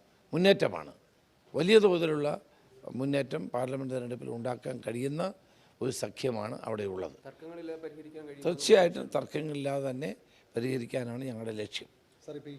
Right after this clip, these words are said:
Speaker 3: കെ പി സി സി ഡിജിറ്റൽ മീഡിയയായിട്ട് ബന്ധപ്പെട്ടേ ഇപ്പോൾ ഡോക്ടർ സരിനെതിരെ, ഏഹ്, സാമ്പത്തിക തട്ടിപ്പ് ആക്ഷേപം അടക്കം എ ഐ സി സിക്ക് പരാതി നൽകിയിട്ടുണ്ട് ഒരു വിഭാഗം നേതാക്കൾ. വീണ എസ് നായരടക്കം കുറച്ച് ആളുകൾ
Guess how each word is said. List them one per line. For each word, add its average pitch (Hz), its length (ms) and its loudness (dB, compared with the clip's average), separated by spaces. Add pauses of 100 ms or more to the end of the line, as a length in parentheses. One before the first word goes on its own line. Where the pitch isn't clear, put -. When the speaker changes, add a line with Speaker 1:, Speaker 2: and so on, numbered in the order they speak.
Speaker 3:
കെ 131 160 -14
പി 147 140 -16
സി 151 120 -20
സി - 140 -20
ഡിജിറ്റൽ 127 380 -18
മീഡിയയായിട്ട് 113 360 -16
ബന്ധപ്പെട്ടേ 101 400 -20 (180)
ഇപ്പോൾ - 200 -20
ഡോക്ടർ - 180 -20 (100)
സരിനെതിരെ, 110 560 -16 (560)
ഏഹ്, 110 280 -16
സാമ്പത്തിക 110 440 -18
തട്ടിപ്പ് - 340 -12 (180)
ആക്ഷേപം 107 400 -20
അടക്കം 104 300 -20 (440)
എ 107 40 -12 (100)
ഐ - 80 -16
സി 110 140 -20
സിക്ക് 117 220 -20
പരാതി 101 300 -20
നൽകിയിട്ടുണ്ട് 92 400 -20
ഒരു 87 120 -20
വിഭാഗം 87 320 -20 (140)
നേതാക്കൾ. 95 360 -20 (100)
വീണ 101 160 -20 (640)
എസ് - 140 -20
നായരടക്കം 101 500 -20 (140)
കുറച്ച് - 260 -20
ആളുകൾ 101 180 -18